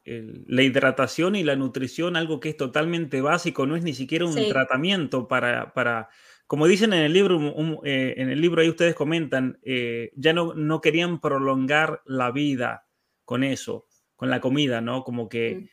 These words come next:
Speaker 1: eh, como si fuese una medicación o una, un, un tipo de terapia, de, de ensañamiento terapéutico que le prolongaba innecesariamente un sufrimiento inexistente, además, en el caso de esta persona.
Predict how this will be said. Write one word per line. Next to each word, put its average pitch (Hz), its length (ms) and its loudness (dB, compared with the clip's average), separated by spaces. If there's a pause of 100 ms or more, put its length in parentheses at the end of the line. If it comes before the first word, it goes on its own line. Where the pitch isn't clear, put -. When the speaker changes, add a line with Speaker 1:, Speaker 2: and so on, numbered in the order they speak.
(360)
Speaker 1:
eh, 120 280 -2
como 135 180 0
si 143 140 -2
fuese 180 280 0
una 185 200 2
medicación 151 840 2
o 147 80 0
una, 151 320 -2
un, 151 260 -4
un 151 220 -6
tipo 165 300 0
de 143 120 2
terapia, 147 720 2
de, 131 300 -2
de 135 120 0
ensañamiento 135 840 0
terapéutico 151 720 0
que 139 100 -2
le 131 100 0
prolongaba 131 560 0
innecesariamente 143 960 -4
un 143 140 -4
sufrimiento 135 680 -6
inexistente, 131 720 -2
además, 123 380 -4
en 120 80 -8
el 113 100 -10
caso 127 300 -4
de 127 80 0
esta 123 180 -10
persona. - 460 -6